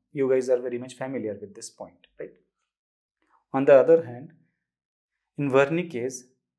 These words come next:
because the cerni-, Wernicke's area is like, "Ud gaya hai," it's gone, obviously the comprehension is going to be impaired.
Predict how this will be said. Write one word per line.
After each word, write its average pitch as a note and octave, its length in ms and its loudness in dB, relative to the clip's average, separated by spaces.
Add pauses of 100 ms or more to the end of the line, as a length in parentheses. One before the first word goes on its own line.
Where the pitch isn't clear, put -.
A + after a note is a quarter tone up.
(120)
because E3+ 220 0
the F3 60 -6
cerni-, D#3 480 -6
Wernicke's D#3 540 -6
area C3 300 0
is B2+ 240 -4
like, G#2+ 140 -6 (160)
"Ud B2 120 -4
gaya A#2 260 2
hai," D#3 100 -10 (100)
it's - 120 -20
gone, - 300 -8 (360)
obviously A#2+ 540 -6 (300)
the C3+ 80 -14
comprehension A2+ 640 -10
is A2 120 -18
going G2+ 200 -12
to - 60 -20
be - 160 -18
impaired. G2 420 -18